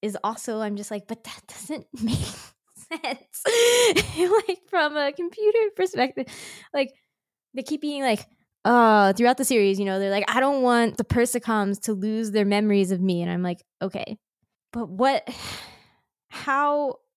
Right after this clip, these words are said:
like, when you talk about your computer memory, it's just, like, a compository of files." And even if we take it to a thing that's, like,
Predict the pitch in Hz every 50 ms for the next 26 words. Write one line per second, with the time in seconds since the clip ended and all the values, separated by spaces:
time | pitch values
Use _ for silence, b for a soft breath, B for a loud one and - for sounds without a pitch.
0 | _ _ _ _ _ _ _ _ _ _ - - 214 220 - 202 202 262 262 262
1 | 269 302 330 370 381 349 349 339 370 349 302 285 302 - 285 247 233 - - -
2 | 269 277 254 254 214 196 190 185 180 180 175 - - - - - 214 - _ _
3 | _ _ _ _ _ _ _ _ _ _ - 220 226 226 - - - 320 294 -
4 | - 302 294 285 285 285 - - _ _ _ _ _ _ _ _ _ _ - -
5 | 226 - 247 240 - - 233 208 240 254 262 - 240 262 254 254 254 254 233 -
6 | 220 - - - - - 190 160 - - - - - - - 254 247 - - -
7 | 220 247 285 320 359 370 359 - 339 320 302 - - 254 269 226 - 254 233 233
8 | _ - - - 254 233 220 220 214 202 175 - 208 208 - 226 208 202 202 202
9 | 196 190 - 208 185 180 185 180 _ _